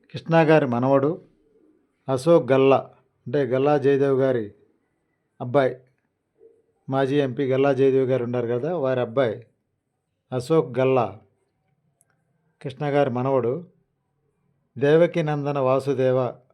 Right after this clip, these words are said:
అనే సినిమా తీశారు. ఈ సినిమా హిట్ అయింది. ఈ సందర్భంగా కృష్ణ గారి ఆశీస్సులు తీసుకోవడానికి వారి బిల్డింగ్కి వచ్చేశారు. గీతామందిరం నుండి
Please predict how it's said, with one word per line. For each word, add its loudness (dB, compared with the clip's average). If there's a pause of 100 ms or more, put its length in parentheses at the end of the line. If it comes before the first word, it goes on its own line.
(180)
అనే -8 (140)
సినిమా -6
తీశారు. -6 (1040)
ఈ -6 (100)
సినిమా -2 (180)
హిట్ -2
అయింది. -2 (760)
ఈ -2 (140)
సందర్భంగా 0 (1200)
కృష్ణ -4 (160)
గారి 6
ఆశీస్సులు -6
తీసుకోవడానికి -4 (880)
వారి 0
బిల్డింగ్కి -2
వచ్చేశారు. -6 (1500)
గీతామందిరం -4
నుండి -2